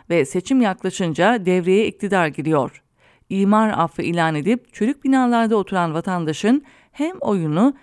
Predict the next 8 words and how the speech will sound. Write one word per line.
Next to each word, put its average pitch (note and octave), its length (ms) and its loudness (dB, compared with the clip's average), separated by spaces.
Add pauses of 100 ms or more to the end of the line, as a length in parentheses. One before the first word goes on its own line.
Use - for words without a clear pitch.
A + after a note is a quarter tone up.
hem A#3 240 2
de F#3 160 4
parasını G#3 500 -4
alıyor. C#3+ 480 -4 (540)
Böylece G3 540 4
bu G#3 220 2
vatandaşlarımızı F3 1000 0
depreme, F3 540 0